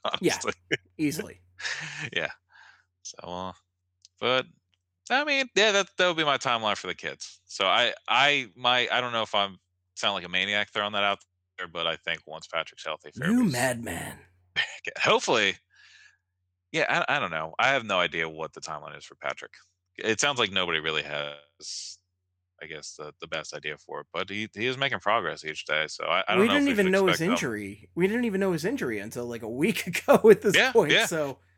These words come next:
Speaker 2: And, like, we, yeah, and it's, I, I, if you told me he was playing on Wednesday, I wouldn't be surprised. If you told me he was, wasn't playing until December, I wouldn't be surprised. I really don't know.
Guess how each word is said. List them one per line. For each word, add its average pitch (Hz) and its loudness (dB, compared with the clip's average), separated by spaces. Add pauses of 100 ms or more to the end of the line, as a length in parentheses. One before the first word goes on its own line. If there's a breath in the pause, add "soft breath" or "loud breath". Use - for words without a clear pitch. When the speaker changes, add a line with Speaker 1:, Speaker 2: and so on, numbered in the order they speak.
Speaker 2:
And, 131 2
like, 120 4
we, 175 2 (520 loud breath)
yeah, 139 6
and 120 4
it's, - -4 (380)
I, 98 -6
I, 104 2
if 123 -8
you 131 -4
told 139 -2
me 143 -2
he 139 -2
was 127 -6
playing 131 -2
on 113 -4
Wednesday, 113 -2
I - 2
wouldn't 101 -4
be 87 -6
surprised. 87 -2
If 87 -16
you 87 -10
told 87 -6
me 82 -8
he 80 -8
was, 80 -12 (120)
wasn't 85 -8
playing 85 -8
until 78 -12
December, 78 -8
I 73 -12
wouldn't 73 -12
be 73 -14
surprised. 71 -4
I 87 -2
really 101 0
don't 90 -2
know. 80 -2